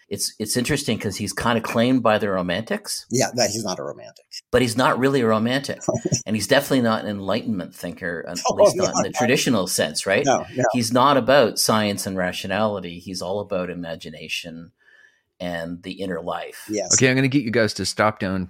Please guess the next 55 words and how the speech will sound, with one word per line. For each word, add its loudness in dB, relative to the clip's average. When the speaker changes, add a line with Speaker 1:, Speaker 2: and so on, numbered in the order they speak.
Speaker 3:
right 0
there 0
and -2
just -4
Speaker 1:
Yeah. -2
Speaker 3:
ex-, -6
a -4
few 2
words 4
on -2
Romantics 0
versus 0
Enlightenment -2
for -12
those -2
people -10
who -6
may 0
not -4
be -4
familiar 0
with -4
that. -6
Speaker 1:
<laughs> -14
That's 2
a -8
good -8
question. 4
Speaker 3:
<laughs> 6
Speaker 1:
Well, 10
I 2
mean, 6
the 0
Enlightenment 4
is -6
where 2
science 0
comes -12
from. -12
It -20
starts 4
in 2
the 0
Renaissance, -2
but, -4
you -2
know, -4
the -8
next -4
century -4
it -8
starts -4
to -12
really -10
build, -8